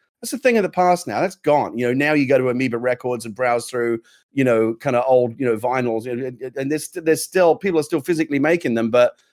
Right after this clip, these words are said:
you know, go re-, you know, physi-, physical record stores, r-, record retailers are gone. They're gone. Um, and, and movies are in the middle of that right now. I have a big collection of Blu-rays. I love my movies. I used to collect Blu-rays and four K discs all the time.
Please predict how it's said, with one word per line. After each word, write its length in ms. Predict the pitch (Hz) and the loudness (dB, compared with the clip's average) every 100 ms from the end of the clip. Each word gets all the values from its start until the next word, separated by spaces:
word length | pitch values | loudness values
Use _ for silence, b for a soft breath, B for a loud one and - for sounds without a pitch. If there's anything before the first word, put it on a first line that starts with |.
| _ | _
you 80 | 151 | -2
know, 40 | 127 | 0
go 120 | 131 | 0
re-, 200 | 160 175 | 0 0
you 60 | |
know, 60 | 147 | 0
physi-, 440 | 123 208 180 143 | 0 -2 -2 -6
physical 400 | - 220 190 165 | -2 -2 0 -4
record 360 | 135 151 139 120 | 0 0 0 -10
stores, 340 | - 110 107 139 | -8 -6 -6 -8
r-, 100 | 135 | -10
record 400 | 127 147 147 120 | -4 -4 -4 -8
retailers 560 | 127 143 127 107 104 - | -6 -4 -2 -2 -2 -4
are 120 | 127 117 | -4 -2
gone. 320 | 127 98 80 | 0 -4 0
They're 140 | 135 | -2
gone. 320 | 139 175 107 - _ _ _ _ 131 | 2 2 2 -2 _ _ _ _ 0
Um, 480 | 131 131 127 131 135 | 2 2 2 0 0
and, 380 | 143 139 135 127 | 0 0 0 0
and 180 | 143 131 | 0 2
movies 380 | 147 170 160 143 | 4 4 2 0
are 80 | 147 | 0
in 80 | |
the 60 | 135 | 0
middle 240 | 131 127 | 0 0
of 80 | 127 | 0
that 180 | 123 113 | 0 -2
right 220 | 120 113 | -2 -2
now. 200 | 117 110 | -4 -4
I 100 | 110 | -2
have 100 | 202 | -2
a 80 | 147 | -2
big 240 | 131 185 180 | -2 -4 -2
collection 380 | 165 - - | -2 -2 -4
of 80 | 131 | -8
Blu-rays. 500 | 131 147 127 92 92 | -2 -2 0 -2 -2
I 80 | 123 | -4
love 260 | 135 151 143 | 0 0 0
my 140 | 139 | -2
movies. 480 | 120 117 113 120 - b b | -2 -2 -4 -8 -10 b b
I 60 | 123 | -2
used 160 | 147 151 | -2 -2
to 80 | |
collect 240 | 147 151 143 | -2 -2 -2
Blu-rays 480 | 135 135 127 123 120 | -4 0 0 0 -4
and 100 | 110 | -10
four 200 | 127 120 | -8 -4
K 180 | 120 | -4
discs 260 | 113 120 - | -4 -8 -6
all 100 | 120 | -6
the 80 | 113 | -6
time. 320 | 113 113 113 | -4 -4 -4